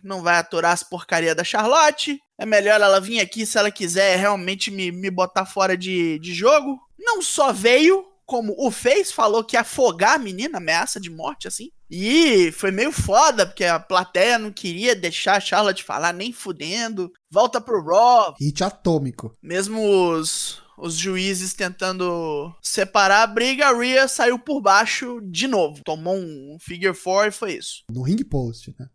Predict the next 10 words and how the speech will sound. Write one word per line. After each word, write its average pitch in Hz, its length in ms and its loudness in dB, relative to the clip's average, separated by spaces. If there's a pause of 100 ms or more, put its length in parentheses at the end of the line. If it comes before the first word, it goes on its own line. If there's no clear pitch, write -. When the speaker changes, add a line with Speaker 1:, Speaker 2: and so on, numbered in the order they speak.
Speaker 1:
Travou 170 380 0
ela, 185 220 4
fez 208 260 -2
um 190 320 -4
árvore 202 400 2
da 196 140 2
dor 190 380 0
ao 185 100 2
contrário. - 600 -4 (120)
<laughs> 190 340 -4